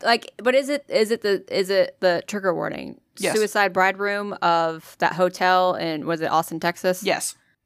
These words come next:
Speaker 1: So, like, do also other women go in there and get, like, depressed?
Speaker 2: No. Thankfully, it's nothing like that. It's just
Speaker 1: Okay.
Speaker 2: a, like, the overwhelming sense of, like, knowing someone died in the room,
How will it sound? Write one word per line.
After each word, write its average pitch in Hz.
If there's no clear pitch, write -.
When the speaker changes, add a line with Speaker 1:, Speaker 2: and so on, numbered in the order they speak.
Speaker 1:
So, 180
like, 165
do 185
also 180
other 175
women 185
go 175
in 180
there 180
and 170
get, 160
like, 160
depressed? 170
Speaker 2:
No. 185
Thankfully, 233
it's 220
nothing 185
like 175
that. 156
It's 170
just 180
Speaker 1:
Okay. 170
Speaker 2:
a, 165
like, 180
the 196
overwhelming 202
sense 190
of, 185
like, 165
knowing 180
someone 247
died 262
in 285
the 320
room, 370